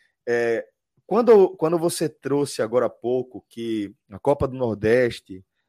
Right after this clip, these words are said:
é, ela dá uma turbinada, ela dá alguns boosts aí na nossa caminhada, citou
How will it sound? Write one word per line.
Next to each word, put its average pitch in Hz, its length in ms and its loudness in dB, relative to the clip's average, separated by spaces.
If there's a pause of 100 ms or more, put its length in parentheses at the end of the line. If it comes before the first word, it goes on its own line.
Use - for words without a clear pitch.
(140)
é, 92 640 -4
ela 101 520 -2
dá 117 140 -4
uma 143 160 -2
turbinada, 139 880 -2
ela 107 140 -2
dá 107 120 -4
alguns 127 360 -6
boosts 110 580 -6
aí 110 400 -4 (380)
na 113 100 -2
nossa 117 300 0
caminhada, 110 720 0
citou 120 800 -4